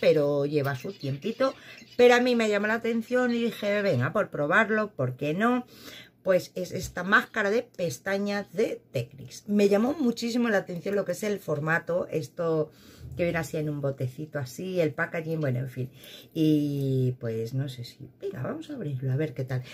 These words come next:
El precio, mientras tanto, lo voy a ir cotilleando. ¿Dónde estás, por favor?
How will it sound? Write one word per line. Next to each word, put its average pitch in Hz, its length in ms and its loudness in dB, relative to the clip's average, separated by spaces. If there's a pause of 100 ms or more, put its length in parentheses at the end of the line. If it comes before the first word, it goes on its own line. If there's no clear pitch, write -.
(180)
El 240 160 6
precio, 254 380 4
mientras 214 340 -2
tanto, 247 240 -2
lo 220 120 2
voy 202 180 2
a 170 60 -2
ir 165 120 -2
cotilleando. 226 880 -6
¿Dónde 160 220 -12
estás, - 360 -20
por - 160 -16
favor? 139 440 -8